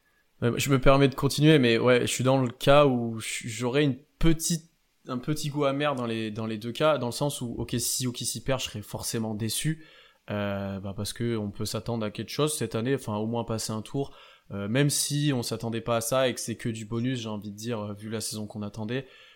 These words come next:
on, on a des espoirs dans cette équipe-là et elle montre des bonnes choses, donc on peut s'attendre à passer un tour. Euh, et par contre, si O K C bat Houston, je serais content,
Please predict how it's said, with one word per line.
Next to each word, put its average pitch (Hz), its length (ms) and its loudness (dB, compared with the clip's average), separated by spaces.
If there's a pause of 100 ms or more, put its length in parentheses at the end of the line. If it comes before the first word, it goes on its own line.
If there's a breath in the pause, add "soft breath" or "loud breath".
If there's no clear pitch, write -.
(140)
on, 107 80 -8
on 120 260 -2
a 151 100 6
des 135 180 4
espoirs 135 320 0
dans 117 80 -4
cette - 140 -8
équipe-là 123 460 -2
et 110 40 -2
elle 107 140 -4
montre 107 200 -6
des 107 80 -6
bonnes 101 200 -8
choses, 123 220 -4
donc 107 200 -12
on 110 40 -14
peut - 120 -10
s'attendre 107 360 -6
à 101 40 -8
passer 104 260 -8
un 104 100 -8
tour. 170 260 -8 (520 soft breath)
Euh, 104 280 -4
et 113 80 -6
par 104 180 -6
contre, 160 180 0
si 123 240 -4
O 117 80 -2
K 120 120 -6
C - 160 -6
bat 113 80 -2
Houston, 113 320 -4
je 104 100 -10
serais - 200 -10
content, 151 380 -2